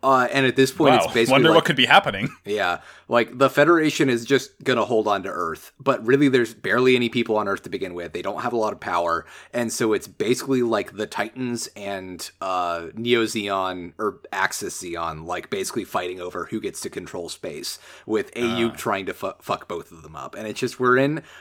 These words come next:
Speaker 1: a very cool, precarious position right now.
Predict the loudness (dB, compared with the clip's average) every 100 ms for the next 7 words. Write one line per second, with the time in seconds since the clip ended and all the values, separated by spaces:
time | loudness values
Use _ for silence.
0 | -8 0 2 6 6 6 4 0 2 2
1 | 2 -2 0 -2 0 0 -2 0 4 4
2 | 4 0 -2 -8 -12 -4 -4